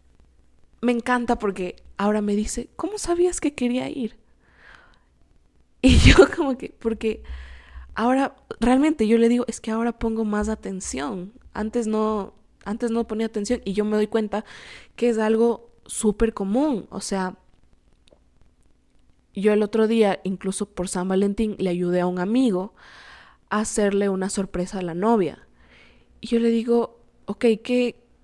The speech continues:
qué le quieres hacer?". Y él como, "Ah, le voy a llevar a comer pizza en tal lado". Y yo como que,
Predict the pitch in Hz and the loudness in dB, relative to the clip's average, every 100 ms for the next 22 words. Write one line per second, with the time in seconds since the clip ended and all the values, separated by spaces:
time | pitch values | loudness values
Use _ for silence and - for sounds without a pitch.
0 | _ - 226 233 240 233 190 190 254 240 | _ -4 -2 0 2 2 0 -2 0 0
1 | 214 - 226 220 233 226 226 - _ - | -2 -8 -8 -6 -6 -4 -6 -10 _ -12
2 | - 349 349 392 294 208 208 196 180 185 | -8 -4 -2 0 2 2 0 -2 -4 -4
3 | - 165 175 - 170 175 160 156 92 110 | -6 -8 -10 -8 -8 -8 -6 -6 -8 -6
4 | 196 208 254 220 202 | -4 -2 -2 -4 -6